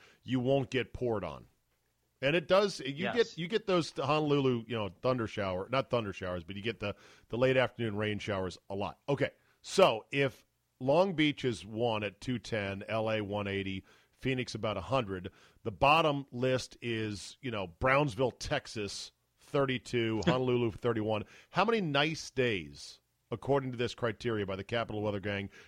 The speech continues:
Speaker 1: do you think Minneapolis has? Because it's the exact same number, according to them, as Washington, D C. What's the number, Church?
Speaker 2: Had, had you not told me that it was, that Minneapolis was tied with Washington, I would have said negative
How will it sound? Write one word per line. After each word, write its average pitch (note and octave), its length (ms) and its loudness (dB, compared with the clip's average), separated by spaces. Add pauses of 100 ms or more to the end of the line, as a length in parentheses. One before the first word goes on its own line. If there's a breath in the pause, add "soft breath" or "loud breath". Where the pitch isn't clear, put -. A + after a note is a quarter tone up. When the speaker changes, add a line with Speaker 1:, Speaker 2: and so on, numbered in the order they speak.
(140 loud breath)
Speaker 1:
do B2 80 -6
you D#3 120 6
think D3+ 280 -2 (360)
Minneapolis B2 640 0
has? F#2+ 320 -4
Because A#2 380 -4
it's A2 140 -14
the B2 120 -2
exact C#3+ 460 -2
same D3 260 -2
number, A#2+ 300 0
according A2+ 340 -2
to G#2+ 60 -8
them, G2+ 320 -4 (320 soft breath)
as A2 200 0
Washington, F#2 560 -4
D E2+ 140 -6
C. D#2 180 -10
What's B2+ 300 2
the C#3+ 100 2
number, F#2+ 280 -2
Church? - 480 -8 (480)
Speaker 2:
Had, F#3+ 320 2 (140)
had F3 180 2
you F#3 100 2
not F#3 340 2
told G3+ 280 0
me F#3 120 -2
that D3 200 2
it A#2+ 80 -4
was, A#2+ 160 -6 (140)
that B2 260 0
Minneapolis A2+ 540 -2
was G#2 120 -12
tied A2 240 -2
with F#2+ 100 -12
Washington, A#2 760 -2
I C3 120 4
would C3+ 200 0
have G3 120 -2
said D3 440 0
negative C3 480 0